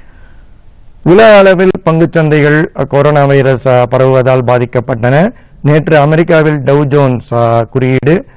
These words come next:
ஆயிரத்தி நூத்தி தொண்ணூறு புள்ளிகள் இறக்கம். எஸ் அண்ட் பி ஃபைவ் ஹண்ட்ரட் குறியீடு நூத்தி முப்பத்தி ஏழு புள்ளிகளும், Nasdaq குறியீடு நானூத்தி பதினான்கு புள்ளிகளும், ஆ, சரிவில் முடிவுற்றன.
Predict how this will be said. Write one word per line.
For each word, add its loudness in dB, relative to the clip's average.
ஆயிரத்தி 0
நூத்தி -4
தொண்ணூறு 0
புள்ளிகள் -2
இறக்கம். -2
எஸ் -2
அண்ட் 0
பி 0
ஃபைவ் 0
ஹண்ட்ரட் -2
குறியீடு 0
நூத்தி -2
முப்பத்தி -2
ஏழு 0
புள்ளிகளும், -2
Nasdaq -2
குறியீடு -2
நானூத்தி -2
பதினான்கு 0
புள்ளிகளும், 0
ஆ, 0
சரிவில் 0
முடிவுற்றன. -4